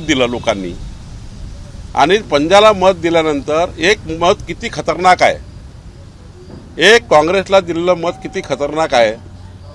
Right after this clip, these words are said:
किती देशविरोधी आहे, हे कळलं गेलं, कळलं. त्याचं उत्तर उद्धव ठाकरे देत नाहीये.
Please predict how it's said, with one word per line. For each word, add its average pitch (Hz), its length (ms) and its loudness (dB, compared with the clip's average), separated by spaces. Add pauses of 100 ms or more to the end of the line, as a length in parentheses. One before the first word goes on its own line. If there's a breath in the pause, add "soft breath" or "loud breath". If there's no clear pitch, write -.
किती 202 260 -6
देशविरोधी 180 680 0
आहे, 117 180 6 (300)
हे 156 60 -4
कळलं 160 400 4
गेलं, 127 180 0
कळलं. 139 480 4 (960)
त्याचं 208 180 0
उत्तर 226 360 0
उद्धव 202 240 0
ठाकरे 175 260 -4
देत 127 220 -8
नाहीये. 82 240 -12